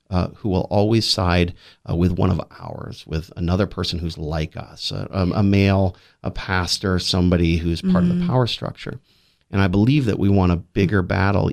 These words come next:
Speaker 1: even though this particular one, there, there was no, no satisfactory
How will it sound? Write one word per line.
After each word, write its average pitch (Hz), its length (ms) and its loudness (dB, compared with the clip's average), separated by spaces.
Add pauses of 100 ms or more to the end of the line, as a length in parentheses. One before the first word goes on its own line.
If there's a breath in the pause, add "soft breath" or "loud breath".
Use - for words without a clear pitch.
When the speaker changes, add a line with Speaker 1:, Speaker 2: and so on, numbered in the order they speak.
Speaker 1:
even 101 260 0
though 90 160 4
this 90 260 -2
particular - 540 -6
one, 90 280 2 (360 loud breath)
there, 113 240 2
there 135 160 2
was 127 120 0
no, 139 560 2 (600 soft breath)
no 135 200 0
satisfactory 139 1040 -2